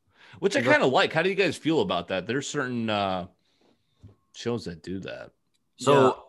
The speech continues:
Speaker 2: American Horror Story does it too.
Speaker 1: Right.
Speaker 3: Yeah, and I'm a, a lot of people don't like it, but I'm a big fan of Black Mirror on Netflix.
Speaker 1: Yeah, okay.
Speaker 3: Which is, like, every single episode is completely different. It's not, e-, I mean, they'll put out
Speaker 1: New story.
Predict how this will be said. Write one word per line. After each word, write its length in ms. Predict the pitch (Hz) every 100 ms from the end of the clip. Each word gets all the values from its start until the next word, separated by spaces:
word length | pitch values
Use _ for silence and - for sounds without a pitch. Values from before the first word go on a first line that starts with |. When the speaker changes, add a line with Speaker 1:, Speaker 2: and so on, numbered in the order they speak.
| _
Speaker 2:
American 340 | 123 131 139 131
Horror 220 | 120 113
Story 340 | - 104 85
does 200 | 87 82
it 140 | 80 65
too. 380 | 107 82 98 117
Speaker 1:
Right. 300 | - - -
Speaker 3:
Yeah, 340 | - 101 85 87 - _
and 140 | 107 101
I'm 220 | 135 160
a, 260 | 98 90 - -
a 40 |
lot 180 | 110 123
of 80 | 127
people 180 | 131 117
don't 160 | 113
like 220 | 95 98 101
it, 80 |
but 100 | 90
I'm 140 | 92 123
a 40 |
big 240 | 98 107 92
fan 240 | 107 101
of 140 | 87
Black 320 | 82 85 92 92
Mirror 500 | 85 85 98 110 - _ _ _
on 200 | 101 104
Netflix. 140 | 107
Speaker 1:
Yeah, 340 | 147 147 95 82
okay. 420 | 127 131 113 113 - _ _ _ _
Speaker 3:
Which 240 | - 113 117
is, 120 | 92
like, 280 | 98 85 -
every 280 | 123 117 117
single 280 | - 104 98
episode 560 | 107 101 - 95 82 80
is 180 | 80 -
completely 420 | 78 - 78 82
different. 300 | 76 - 85
It's 160 | -
not, 180 | 120 110
e-, 120 | 104 -
I 60 |
mean, 120 | 107
they'll 120 | 110 113
put 180 | 131
out 80 | 113
Speaker 1:
New 60 | 107
story. 340 | - 110 95